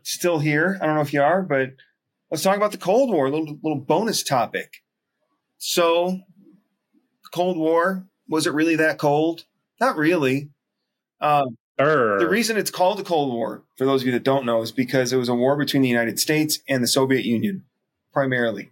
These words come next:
Speaker 1: But during that time from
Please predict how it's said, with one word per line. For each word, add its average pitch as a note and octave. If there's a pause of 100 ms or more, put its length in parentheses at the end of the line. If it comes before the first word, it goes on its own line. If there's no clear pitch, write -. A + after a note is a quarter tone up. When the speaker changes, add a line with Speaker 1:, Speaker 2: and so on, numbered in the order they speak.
(160)
Speaker 1:
But D3+ (1800)
during E3
that C3+ (1500)
time D3+
from A#2+